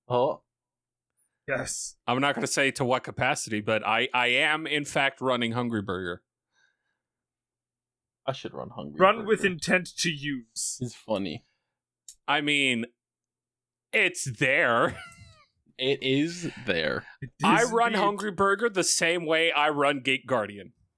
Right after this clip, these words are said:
Speaker 1: <laughs> Yeah. So, uh, I've been, uh,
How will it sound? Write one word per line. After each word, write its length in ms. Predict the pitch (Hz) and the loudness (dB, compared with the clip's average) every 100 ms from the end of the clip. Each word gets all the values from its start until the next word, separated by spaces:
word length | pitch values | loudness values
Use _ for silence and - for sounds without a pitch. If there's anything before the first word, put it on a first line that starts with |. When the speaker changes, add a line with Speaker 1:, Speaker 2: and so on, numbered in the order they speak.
| _ _ | _ _
Speaker 1:
<laughs> 480 | _ 240 370 403 - | _ -2 2 2 2
Yeah. 420 | 131 - 110 101 - 117 - _ _ _ - | -4 0 2 2 0 -10 -16 _ _ _ -4
So, 280 | 170 160 | 2 4
uh, 200 | 151 147 135 _ _ _ _ _ _ _ _ _ - | 4 2 -2 _ _ _ _ _ _ _ _ _ 0
I've 200 | 185 214 | 2 2
been, 280 | 220 196 170 | 0 2 2
uh, 220 | 135 | 2